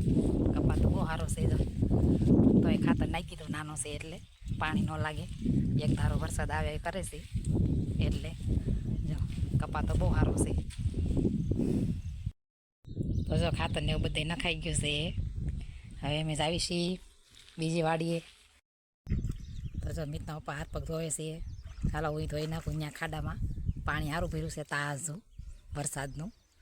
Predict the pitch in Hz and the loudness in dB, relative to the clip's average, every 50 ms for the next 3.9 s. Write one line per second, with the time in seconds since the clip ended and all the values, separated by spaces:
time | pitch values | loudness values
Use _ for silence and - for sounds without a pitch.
0 | - _ - - - - - - - - - - - - - - - - - - | -20 _ -16 -14 -14 -14 -14 -16 -16 -16 -14 -14 -14 -14 -16 -18 -18 -20 -20 -20
1 | - - - - - - - - - - - - - - - - - _ - - | -20 -12 -10 -10 -8 -8 -12 -14 -16 -18 -20 -16 -16 -16 -16 -16 -20 _ -20 -20
2 | - - - - - - - - - - - - 143 147 156 151 151 160 156 147 | -20 -20 -20 -18 -18 -14 -12 -12 -14 -12 -6 -4 -4 -2 -2 -2 -2 -2 -4 -4
3 | 151 156 - 165 151 - 160 160 160 165 170 160 156 160 160 165 165 | -4 -6 -6 -8 -6 -2 -2 -2 0 -2 -2 -4 -4 -4 -4 -4 -4